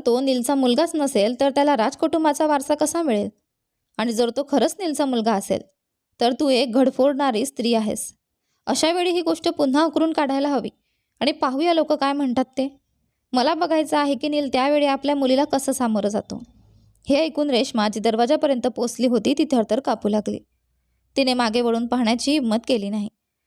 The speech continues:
आणि तशीच घाईघाईने निघून गेली. त्या क्षणी मायरा सिंग अचानक तोंडावर हात ठेवत बाथरूमकडे धावत गेली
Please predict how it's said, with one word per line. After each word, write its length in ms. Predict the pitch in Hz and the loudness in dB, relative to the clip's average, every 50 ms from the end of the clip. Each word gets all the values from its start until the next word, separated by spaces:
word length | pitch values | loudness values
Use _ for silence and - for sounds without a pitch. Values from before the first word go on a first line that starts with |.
| _ _ _ - | _ _ _ -8
आणि 160 | - - - 233 247 | -6 -4 -2 0 0
तशीच 260 | 262 - 359 330 - | 0 0 -2 -4 -2
घाईघाईने 420 | 285 277 233 202 208 202 208 226 277 | -4 -4 -2 0 0 0 2 0 0
निघून 300 | 277 247 208 240 240 220 | 0 0 0 2 0 2
गेली. 200 | 214 202 190 - _ _ _ _ _ _ _ _ _ _ _ _ _ _ _ - | 0 -2 -4 -6 _ _ _ _ _ _ _ _ _ _ _ _ _ _ _ -6
त्या 140 | - 240 277 | -4 -4 -4
क्षणी 340 | 285 - - 311 247 214 233 | -2 0 0 0 0 0 0
मायरा 340 | 240 233 214 202 196 208 226 | 0 0 0 2 2 2 0
सिंग 200 | - 240 226 214 | 0 0 0 0
अचानक 380 | 202 - 226 247 285 302 - | 0 0 2 0 0 0 0
तोंडावर 340 | 254 233 220 220 208 208 226 | 0 0 2 2 2 2 2
हात 180 | 240 214 233 247 | 2 0 -2 0
ठेवत 280 | 247 285 262 202 214 214 - | 0 0 0 0 0 -2 -2
बाथरूमकडे 500 | - 190 190 - 226 226 240 226 226 214 | -2 -4 -2 -2 -2 -2 0 2 2 0
धावत 360 | 220 220 220 196 196 208 202 214 | 2 0 0 0 0 0 -2 0
गेली 180 | 208 196 190 | -4 -4 -4